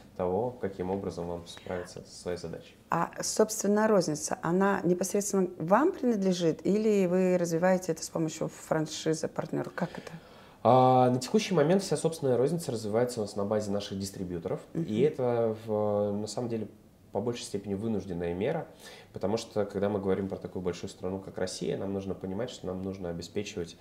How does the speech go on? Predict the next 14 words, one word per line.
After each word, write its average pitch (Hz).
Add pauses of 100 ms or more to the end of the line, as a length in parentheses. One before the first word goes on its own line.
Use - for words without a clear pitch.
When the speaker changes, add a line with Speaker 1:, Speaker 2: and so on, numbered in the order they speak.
(320)
Speaker 1:
ам, 87 (140)
логистику 95
по 95
всей 95
стране. 80 (460)
А, 92
сделать 107
это 104
только 113
нашими 104
силами 98
мы 98
не 95
можем 165